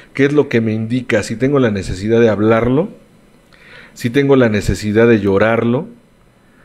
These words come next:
si tengo tal vez la necesidad de, de gritar,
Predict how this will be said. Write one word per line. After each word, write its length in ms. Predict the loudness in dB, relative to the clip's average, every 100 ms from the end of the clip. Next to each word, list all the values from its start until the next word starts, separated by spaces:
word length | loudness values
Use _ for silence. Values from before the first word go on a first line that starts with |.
| _
si 160 | -10 -4
tengo 300 | 0 2 2
tal 180 | 2 2
vez 160 | 2
la 120 | 2 0
necesidad 880 | -2 -6 -6 -4 0 2 2 -2 -8 -20 _ _
de, 580 | -8 -4 -2 -2 -4 -6
de 540 | -8 -6 -4 -4 -4
gritar, 720 | -4 -6 -2 0 2 0 -6